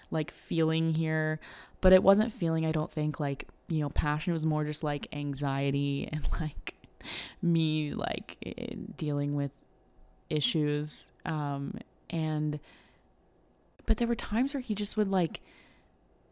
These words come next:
I don't know. I don't know if we just didn't get along or he just didn't like me, and, or if he's just not very nice. But, like, for instance, we'd be at the Met and he would be saying something and I would get excited and, like, I, I'm stupid. I'm, I get excited and I, like, interrupt things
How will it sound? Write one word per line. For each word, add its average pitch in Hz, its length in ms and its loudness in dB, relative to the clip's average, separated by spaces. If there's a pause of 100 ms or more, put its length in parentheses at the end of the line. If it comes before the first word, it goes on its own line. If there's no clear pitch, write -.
(160)
I 196 80 0
don't 202 120 0
know. 190 100 0
I 190 120 -4
don't 277 80 0
know 294 80 2
if 269 80 -4
we 226 80 6
just 180 220 -6
didn't 156 220 2
get 147 100 0
along 202 540 4
or 175 100 6
he 170 160 2
just 151 240 -4
didn't 156 320 2
like 143 320 2
me, 330 380 4 (320)
and, 165 320 0 (500)
or 165 140 2
if 175 100 2
he's 180 220 -2
just 180 160 0
not 160 180 2
very 180 220 2
nice. 156 520 4
But, - 220 2
like, 185 300 2 (1040)
for 214 180 4
instance, 214 240 4
we'd 196 140 4
be 185 120 6
at 175 80 4
the 170 80 2
Met 151 460 2
and 151 400 -2
he 151 140 -4
would 151 80 0
be 151 80 -2
saying 147 220 -2
something 147 160 -6
and 151 60 -2
I 151 40 0
would 147 80 -4
get 151 100 -2
excited 143 460 -2
and, 160 160 -2
like, 165 260 -6
I, 165 160 -6 (140)
I'm 165 80 -2
stupid. - 360 0
I'm, 151 280 -2
I 151 100 -2
get 151 240 -4
excited 151 380 -2
and 143 80 -2
I, 143 80 0
like, 147 180 -4
interrupt 147 320 0
things - 480 -6